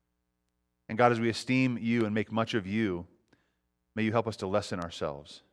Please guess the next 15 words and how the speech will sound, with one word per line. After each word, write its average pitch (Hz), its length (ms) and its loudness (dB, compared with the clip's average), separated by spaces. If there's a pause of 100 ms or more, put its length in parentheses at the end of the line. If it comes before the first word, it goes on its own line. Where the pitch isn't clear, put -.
(680)
May 107 60 -6
we 101 80 -4
humble 127 280 2
ourselves, 110 540 4
and, 92 140 -4 (420)
and 104 100 -6
God, 110 160 4
may 110 80 -2
we 110 80 -2
find 120 240 0
ourselves 110 380 2
in 107 60 -4
a 98 40 -10
place 110 320 -2
of, 101 220 -2